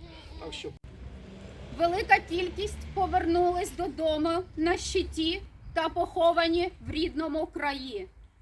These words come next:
Speaker 2: Є ті, хто й досі вважається зниклим безни-, безвісті та не повернуті додому. Вони також є наші захисники та герої. Ми славимо сьогодні їх героїчний чин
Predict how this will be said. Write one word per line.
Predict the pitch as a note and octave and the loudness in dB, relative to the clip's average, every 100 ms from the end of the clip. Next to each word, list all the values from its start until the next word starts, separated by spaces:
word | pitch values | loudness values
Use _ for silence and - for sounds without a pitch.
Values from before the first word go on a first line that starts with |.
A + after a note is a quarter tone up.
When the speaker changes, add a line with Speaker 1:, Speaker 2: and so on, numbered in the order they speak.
| - - | -20 -20
Speaker 2:
Є | B3 E4 E4+ | -4 -2 0
ті, | G4 A4+ | 0 0
хто | - | -2
й | G#4 D4+ | -4 -2
досі | D#4+ D#4+ E4+ G4+ | 2 2 2 -4
вважається | C#4 E4 D#4+ E4+ E4 F4 - F4+ D#4 | -2 -2 0 2 4 4 2 -4 -2
зниклим | C4+ F4+ - F#4+ F#4+ | 0 0 0 -2 0
безни-, | D#4 D4+ E4 C#4+ C#4+ - - | 0 0 0 -2 -4 -8 -2
безвісті | D#4 F4 C#4 D#4+ - E4+ F#4+ - - - - | 0 0 -2 -6 -6 -6 -8 -10 -20 -12 -2
та | E4 | 2
не | G4 F#4+ | 4 4
повернуті | G#4 F#4+ D#4+ D#4+ E4 E4+ - F#4+ | 2 0 4 4 6 4 2 0
додому. | F#4 - E4 D4+ C4 E4+ - - - - - | 0 0 4 6 6 4 2 0 0 0 4
Вони | D#4 D#4+ E4 | 6 6 4
також | - - E4 D#4+ - | 2 4 4 4 4
є | D#4+ D#4 | 2 4
наші | D4+ D#4+ - D#4+ | 4 4 2 2
захисники | - - - - D4+ - D#4+ F4 D#4 | 2 2 0 2 0 4 6 8 8
та | |
герої. | C#4 C#4 C4+ C4+ B3 F#3+ F3+ - - - _ - - - | 8 8 4 -2 -4 -6 -10 -16 -20 -20 _ -20 -20 -4
Ми | D4+ F4 | -2 0
славимо | F#4 F4+ F#4 F4+ E4+ F4 | 4 6 6 6 6 4
сьогодні | G4 D4+ F4+ E4+ C#4 E4+ | 2 2 4 4 4 2
їх | E4 F#4 D4+ | 4 0 0
героїчний | F#4 F4+ F4+ F4+ - F#4+ | 0 2 2 0 -2 -2
чин | - F#4+ E4+ E4 - | 0 -2 4 4 4